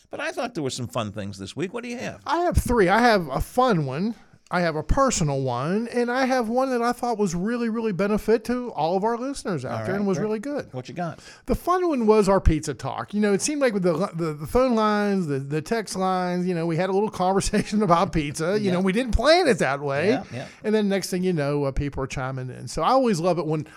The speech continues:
Speaker 2: I call that spontaneous radio, Howard, and I love it when it catches fire. Uh, it's not like the old days where everybody picks up the phone. We get a lot of texts now, but it seemed like the pizza talk was, was fun.
Speaker 1: Pizza j-, is something that people
Speaker 2: Can't go wrong.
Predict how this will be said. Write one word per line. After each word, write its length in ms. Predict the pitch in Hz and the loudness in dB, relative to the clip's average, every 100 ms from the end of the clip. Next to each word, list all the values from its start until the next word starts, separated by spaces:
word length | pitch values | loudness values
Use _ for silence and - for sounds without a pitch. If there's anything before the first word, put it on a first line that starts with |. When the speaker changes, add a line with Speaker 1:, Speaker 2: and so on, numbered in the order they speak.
| - | -6
Speaker 2:
I 80 | 233 | -6
call 300 | - 302 233 | 2 4 4
that 180 | 220 - - 196 170 | 2 -2 -2 2 2
spontaneous 640 | - 208 214 208 202 180 - | 0 0 2 2 0 -2 -4
radio, 480 | 147 160 147 135 127 | -2 -2 -2 -6 -4
Howard, 280 | 135 151 | 0 2
and 100 | 165 | 4
I 80 | 208 | 2
love 320 | 196 208 262 | 4 4 6
it 120 | 262 190 | 2 -2
when 100 | 185 | -4
it 100 | 139 | -2
catches 340 | 190 185 165 | -4 -2 -6
fire. 520 | - 190 196 156 160 - - - - | -2 2 2 2 0 -6 -20 -20 -12
Uh, 160 | - 165 | 0 0
it's 120 | 156 | 2
not 140 | 233 226 | 2 2
like 120 | 220 | 4
the 80 | 220 | 4
old 160 | 240 | 4
days 240 | 185 180 160 | 4 2 2
where 60 | 170 | 0
everybody 300 | 170 165 160 | 0 -2 -2
picks 260 | 180 - | -2 -2
up 120 | 156 | -8
the 80 | 156 | -8
phone. 340 | - 226 185 165 | -6 -2 0 0
We 80 | |
get 140 | 147 147 | -2 0
a 40 | |
lot 140 | 147 139 | 0 -2
of 100 | - | -4
texts 300 | 220 - 139 | -6 -4 -6
now, 180 | 131 | -6
but 160 | 127 143 | -4 -6
it 120 | 151 | -6
seemed 160 | 226 220 | -4 -4
like 100 | 190 | -4
the 80 | 156 | -4
pizza 300 | 190 165 117 | -6 -8 -8
talk 320 | - 101 117 | -6 -8 -6
was, 180 | 120 - | -12 -10
was 160 | 147 | -8
fun. 160 | - - | -6 -6
Speaker 1:
Pizza 220 | - 247 | -6 -8
j-, 340 | 131 - 123 - 147 | -10 -12 -14 -14 -6
is 180 | 147 139 | -4 -2
something 320 | 185 170 139 | -4 -4 -6
that 140 | 123 - | -8 -6
people 340 | 170 151 135 - - | -6 -4 -6 -8 0
Speaker 2:
Can't 160 | 294 254 | 2 8
go 140 | 247 | 8
wrong. 260 | 185 104 | 8 2